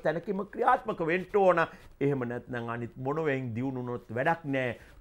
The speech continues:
මනුෂ්‍යයාගේ ආධ්‍යාත්මය පිරිහිලා නම්, ආධ්‍යාත්මය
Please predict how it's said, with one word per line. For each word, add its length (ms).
මනුෂ්‍යයාගේ 1120
ආධ්‍යාත්මය 800
පිරිහිලා 480
නම්, 160
ආධ්‍යාත්මය 600